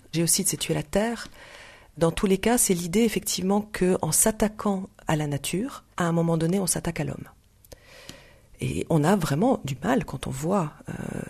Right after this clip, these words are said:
depuis quand le terme d'écocide est, est, est discuté, on a du mal à intégrer ça. Alors moi, je le mets sur le compte de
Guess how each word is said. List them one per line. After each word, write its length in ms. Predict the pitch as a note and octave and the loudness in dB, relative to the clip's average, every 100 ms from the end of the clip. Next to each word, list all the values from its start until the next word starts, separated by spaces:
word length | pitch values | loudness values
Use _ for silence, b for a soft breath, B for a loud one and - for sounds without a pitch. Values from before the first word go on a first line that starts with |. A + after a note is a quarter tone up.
| G1+ | -6
depuis 300 | D3 - D#3 | -6 -6 -8
quand 220 | - G3+ | -2 0
le 80 | D#3+ | 0
terme 180 | E3 | -2
d'écocide 400 | D3+ D3 D3+ - | -2 -2 -2 -4
est, 240 | D3 - - | -6 -8 -8
est, 300 | C#3+ C#3 - | -6 -6 -4
est 40 | |
discuté, 540 | D3 D3 - D3+ A#3 - | -2 -4 -4 -4 -2 -2
on 120 | E3 | -2
a 80 | D3+ | -2
du 120 | C#3+ | -2
mal 320 | D3+ G3 C4 B3+ | -2 0 0 -2
à 80 | D#3 | -4
intégrer 520 | D3 E3+ - D#3+ D3+ | -2 -2 -2 -2 0
ça. 320 | C#3 E3 A#3 - B B B B B B - - | 0 0 -2 -6 B B B B B B -20 -6
Alors 200 | C3 D3+ | -2 2
moi, 160 | F#3 | 2
je 100 | F#3+ | 2
le 100 | D3+ | 2
mets 140 | D3 G3 | 4 2
sur 160 | - | 2
le 100 | D#3+ | 0
compte 320 | - G3 G#3 | 0 2 2
de 120 | E3 | 0